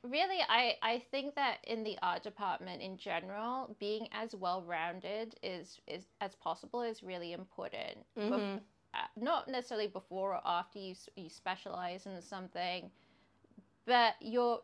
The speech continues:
Speaker 1: when you're world building, everything is related. Like, understanding how sets are built, how, understanding how set deck is shopped for, how those decisions are made,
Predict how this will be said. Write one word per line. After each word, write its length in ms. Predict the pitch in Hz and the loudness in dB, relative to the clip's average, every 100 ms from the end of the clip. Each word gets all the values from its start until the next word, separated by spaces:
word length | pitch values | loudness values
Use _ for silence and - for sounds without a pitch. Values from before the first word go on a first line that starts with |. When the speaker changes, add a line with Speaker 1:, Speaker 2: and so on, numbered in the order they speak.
| - | -6
Speaker 1:
when 260 | 208 240 | -4 0
you're 140 | 277 302 | 2 0
world 580 | 185 190 196 214 208 - | 2 4 6 4 0 -2
building, 800 | 160 160 156 113 - 190 220 240 - _ _ _ _ _ _ _ _ | -2 0 -2 -4 -4 -6 -6 -8 -12 _ _ _ _ _ _ _ _
everything 540 | 233 233 247 262 240 220 | 4 4 2 0 0 0
is 160 | 196 | -2
related. 880 | 190 185 175 175 175 - - - - - - | -4 -2 0 -2 -2 -4 -4 -6 -10 -18 -2
Like, 440 | 214 196 185 - - - | 6 6 6 0 -2 2
understanding 880 | 214 247 269 - 220 202 208 196 | 4 2 -2 2 4 4 4 -2
how 380 | 196 202 185 175 | -2 2 4 2
sets 380 | 175 208 - - | 0 -2 -2 -2
are 80 | 175 - | -6 -2
built, 680 | 175 180 233 254 - - - - _ _ _ - | 2 4 2 0 -6 -18 -20 -20 _ _ _ -12
how, 260 | - 202 196 | 2 2 4
understanding 640 | 202 196 - 202 190 185 | 0 0 0 0 0 -4
how 460 | 196 170 165 55 - - - _ | -4 -2 -2 -4 -10 -16 -20 _
set 300 | - - - | -12 -4 -2
deck 200 | - 175 | -2 -4
is 120 | 180 185 | -4 -6
shopped 480 | - 196 170 - - | -2 0 0 -4 -12
for, 460 | - 202 208 208 220 - _ | -4 0 4 4 0 -4 _
how 340 | - 196 196 202 | -4 4 6 6
those 220 | 196 190 | 2 -4
decisions 600 | 190 - 175 185 180 180 | -8 -8 -10 -8 -10 -8
are 60 | 165 | -8
made, 440 | 170 165 170 180 | -6 -6 -6 -6